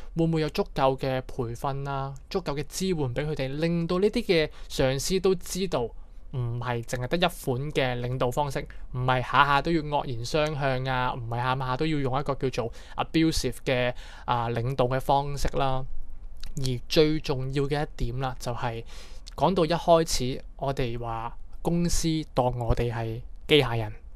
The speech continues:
當我哋係一個工具人噉樣啦。噉其實講到尾，公司其實有冇機會將員工嘅 well-being 放返做比較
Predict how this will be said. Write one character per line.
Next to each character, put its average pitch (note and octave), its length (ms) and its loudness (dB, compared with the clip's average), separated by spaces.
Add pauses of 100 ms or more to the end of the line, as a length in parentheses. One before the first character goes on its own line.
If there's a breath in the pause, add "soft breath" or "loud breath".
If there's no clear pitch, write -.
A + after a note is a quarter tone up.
當 C3 160 6
我 B2+ 80 4
哋 B2 140 0
係 B2 100 0
一 C#3+ 40 -2
個 C#3 80 -2
工 D3+ 340 -2
具 B2+ 80 0
人 A2 240 -4
噉 A#2+ 100 -6
樣 A#2 180 -6
啦。 A#2 220 -8 (420 loud breath)
噉 E3 120 0
其 E3 80 2
實 B2 180 0 (320 soft breath)
講 D3 220 -2
到 E3 100 8
尾， B2 380 0 (220)
公 F3+ 260 2
司 - 120 -4 (140)
其 B2 160 -4
實 A#2+ 180 -2 (240)
有 C3+ 140 -2
冇 C3+ 200 -2
機 D#3+ 200 2
會 A#2+ 440 -4
將 D3+ 380 -2 (300 soft breath)
員 A#2 180 -6 (120)
工 D#3 260 -2
嘅 C#3 120 -2
well-being C#3+ 680 0 (360 loud breath)
放 C3+ 360 -2
返 D3 260 0
做 A#2 260 -4 (280)
比 C3 100 0
較 C3 240 0